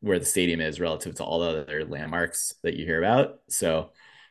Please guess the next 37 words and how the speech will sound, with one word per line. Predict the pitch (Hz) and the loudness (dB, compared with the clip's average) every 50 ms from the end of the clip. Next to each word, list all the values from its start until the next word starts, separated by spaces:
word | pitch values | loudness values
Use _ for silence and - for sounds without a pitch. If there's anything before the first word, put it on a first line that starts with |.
| _ _ _ - | _ _ _ -2
um, | 82 78 76 80 85 - | -2 0 0 0 4 6
we | 117 120 | 10 10
lucked | 135 127 - - | 10 10 10 10
out | 117 104 | 8 8
with | 95 92 | 6 6
pretty | - 120 110 101 | 4 4 4 4
good | 101 90 | 4 4
weather, | 90 90 90 90 85 80 | 4 4 4 4 2 2
Ben. | 82 85 85 82 82 | 0 0 -2 -2 0
I, | 85 82 71 71 | 0 0 0 2
I | 95 | 2
know | 98 95 | 4 4
it | |
was | 87 85 | 4 2
cold | - - - 110 104 101 98 98 98 92 92 | 0 0 4 6 6 8 6 6 4 2 2
and, | 90 87 85 82 82 - _ _ | -2 -2 -4 -6 -8 -10 _ _
you | 98 92 | -4 0
know, | 87 | 2
that | 95 98 92 92 | 4 4 4 4
wind | 107 104 104 101 | 4 4 4 4
was | 90 90 80 78 | 2 0 -2 -2
legit. | 85 80 73 85 101 95 90 85 78 - - - _ _ | -4 -4 2 6 6 8 8 6 4 2 -4 -18 _ _
Uh, | - 85 85 78 78 78 76 76 - _ _ _ _ | -4 -2 -2 -2 -2 -4 -6 -8 -12 _ _ _ _
I | - | -2
think | 82 78 92 92 | 0 2 2 2
it | - - - - _ - - - - - _ _ _ - | 2 0 -4 -14 _ -20 -20 -20 -20 -20 _ _ _ 4
probably | 151 151 151 135 | 8 8 10 10
disrupted | 123 117 - 139 120 - 123 107 | 10 8 8 8 6 6 4 2
the | 104 | 0
team | 95 - 113 110 104 | 0 2 2 2 4
in | 104 98 | 2 2
the | - | 2
early | - 95 95 92 87 | 2 2 2 2 2
going, | 87 90 87 95 113 123 | 0 -2 0 2 2 4
or | 120 104 | 4 6
at | 87 | 4
least | 90 90 85 - - - - | 4 2 0 -2 -6 -8 -10